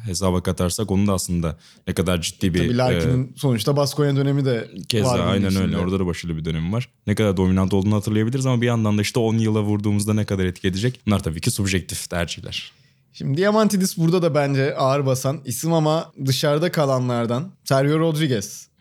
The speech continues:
Speaker 1: Hı hı.
Speaker 2: bence çok aday buraya.
Speaker 1: Hı hı.
Speaker 2: Yani hem C S K hem daha öncesindeki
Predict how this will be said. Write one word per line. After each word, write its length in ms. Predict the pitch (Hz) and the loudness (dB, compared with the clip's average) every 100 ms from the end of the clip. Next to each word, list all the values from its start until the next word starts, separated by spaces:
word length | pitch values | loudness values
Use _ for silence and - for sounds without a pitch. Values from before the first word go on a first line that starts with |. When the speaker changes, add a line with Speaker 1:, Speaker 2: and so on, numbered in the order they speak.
| _ _ | _ _
Speaker 1:
Hı 60 | 101 | -2
hı. 100 | 98 | 2
Speaker 2:
bence 460 | 117 117 117 110 | 2 2 2 0
çok 420 | - 131 135 - - _ _ | 0 -2 -4 -14 -20 _ _
aday 400 | 120 131 131 123 | 0 2 2 2
buraya. 320 | 113 101 90 | 0 0 -2
Speaker 1:
Hı 240 | 104 - 101 | -6 -6 0
hı. 0 | |
Speaker 2:
Yani 420 | 110 104 104 101 - - - - | 2 2 2 0 -6 -18 -12 -2
hem 200 | 135 131 | 0 2
C 180 | 139 135 | 0 0
S 220 | 135 127 | 0 0
K 200 | 147 139 | 2 2
hem 200 | 127 123 - - | 0 -4 -10 -2
daha 240 | 120 120 | 2 2
öncesindeki 800 | 120 120 107 120 107 - 117 107 | 2 0 0 -2 -2 0 0 -2